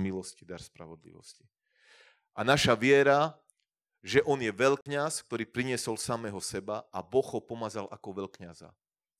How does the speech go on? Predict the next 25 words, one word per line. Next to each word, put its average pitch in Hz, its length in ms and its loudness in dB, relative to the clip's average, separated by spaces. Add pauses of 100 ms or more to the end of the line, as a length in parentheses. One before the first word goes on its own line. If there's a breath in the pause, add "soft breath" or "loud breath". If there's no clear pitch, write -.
Preto 160 320 2
to 127 80 -4
celé 120 240 -2
čítam, 113 480 -8
aby 101 240 -8
sa 107 240 -6
nám 104 80 -6
otvorili 110 320 -8
oči, 107 320 -6 (320 soft breath)
aby 107 240 -8
sme 110 160 -6
to - 80 -8
videli, 113 400 -4
čo - 80 -10
znamená 107 400 -8
Mesiáš, 104 560 -4
pomazaný. 101 480 -8
Bol 95 160 -6 (160)
pomazaný 110 640 -4
za 101 80 -4
veľkňaza, 117 880 -2 (320 soft breath)
ktorý 110 240 0
ako 104 240 -8
kňaz 123 480 -2
najvyšší 113 720 -4